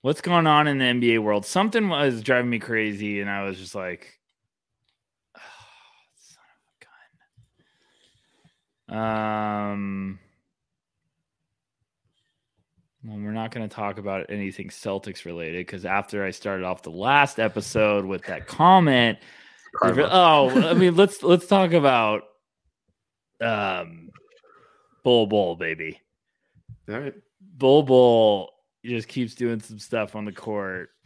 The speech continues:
Speaker 1: That dude is an absolute monster. Um, I, I, I, it's, it's, it's been such a weird <laughs> career for him.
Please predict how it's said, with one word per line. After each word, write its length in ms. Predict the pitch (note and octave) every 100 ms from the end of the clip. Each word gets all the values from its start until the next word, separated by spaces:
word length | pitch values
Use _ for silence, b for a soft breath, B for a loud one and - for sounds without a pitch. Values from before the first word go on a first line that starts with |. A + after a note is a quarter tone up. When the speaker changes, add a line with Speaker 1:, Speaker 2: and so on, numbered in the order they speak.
| _ _ _ _ _
Speaker 1:
That 160 | A#2+ A2+
dude 280 | B2+ A#2 A2+
is 80 | G#2+
an 80 |
absolute 580 | G#2+ G#2+ G#2+ - A2 A2
monster. 840 | G2 F#2+ F#2+ G2 - G#2 F#2+ F2+ _ _ -
Um, 720 | G#2 G2 F#2 F2 F2 E2+ E2 _ _ _ _ _ _ A#2+
I, 140 | A#2+
I, 100 | A2+ -
I, 140 | A#2+ A#2
it's, 260 | A2+ A#2
it's, 300 | A#2 A#2+ - -
it's 300 | - B2 - _ _ _
been 120 | - E3+
such 280 | - E3
a 60 | C#3
weird 520 | A#2 A2 A#2+ A2 G#2+
<laughs> 20 |
career 400 | - - A2 A2
for 220 | G#2 - C3+
him. 340 | - B2+ C3+